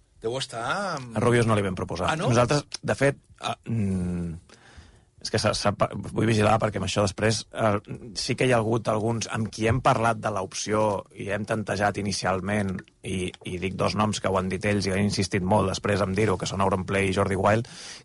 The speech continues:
Speaker 2: que, s-, que sí que hi ha una conversa prèvia per, per veure què li sem-, què els hi sembla, però que mai han tingut ni un contracte sobre la taula ni mai han format part de la llista definitiva, com sí que han format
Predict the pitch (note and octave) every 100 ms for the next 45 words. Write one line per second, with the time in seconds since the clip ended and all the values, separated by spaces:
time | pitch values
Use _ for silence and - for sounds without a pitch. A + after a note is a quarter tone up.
0 | _ - G2+ - - A2+ - B2+ A#2+ A#2+
1 | A#2 A2+ A#2 G#2+ A#2 A2+ G#2+ - A#2 A2+
2 | G#2 F#2+ F#2+ F#2 F#2 - F#2 E2+ G2+ G2
3 | G2 F2 A#2+ A#2 G#2 G2+ G2 G#2+ B2 G#2+
4 | G2+ - G2+ G2 G2 F#2 G2+ G#2 F#2+ F#2
5 | G2 F#2+ F#2 G2+ G2 F2+ F#2 F2+ F2 F#2
6 | G#2 G#2+ G2+ F#2 F#2+ F#2 F#2+ F#2 F#2 -
7 | F#2 F2+ F2+ F2 G2 G2 F2+ F2+ F#2 G#2
8 | B2 C#3+ - - - A#2+ G#2+ - A#2+ B2+
9 | A#2+ A#2 A2 A#2+ C#3